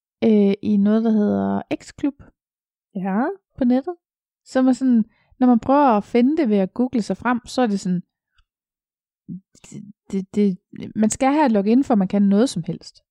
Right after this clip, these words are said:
Speaker 1: Og så er det egentlig en slags datingplatform. Der er ret mange
Speaker 2: Er det
Speaker 1: par.
Speaker 2: rigtigt?
Speaker 1: Ja.
Speaker 2: Okay.
Speaker 1: Og så, øh,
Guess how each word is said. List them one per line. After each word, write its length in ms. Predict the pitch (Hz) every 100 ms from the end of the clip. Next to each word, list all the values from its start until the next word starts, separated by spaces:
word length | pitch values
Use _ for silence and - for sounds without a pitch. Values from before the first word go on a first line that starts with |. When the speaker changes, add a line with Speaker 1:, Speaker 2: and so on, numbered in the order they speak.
| _
Speaker 1:
Og 100 | 214
så 140 | - 285
er 100 | 262
det 100 | 220
egentlig 380 | 220 196 180
en 120 | 180 180
slags 320 | - 185 -
datingplatform. 800 | 214 220 240 - 180 - 175 175
Der 80 | 190
er 280 | 208 202 202
ret 100 | -
mange 200 | 226 208
Speaker 2:
Er 40 | 220
det 80 | -
Speaker 1:
par. 100 | 254
Speaker 2:
rigtigt? 260 | - 190 170 _
Speaker 1:
Ja. 80 | 196 - _ _
Speaker 2:
Okay. 400 | 190 - - 226 277 _ _ _ _
Speaker 1:
Og 80 | 220
så, 280 | - 262 240
øh, 420 | 208 180 185 190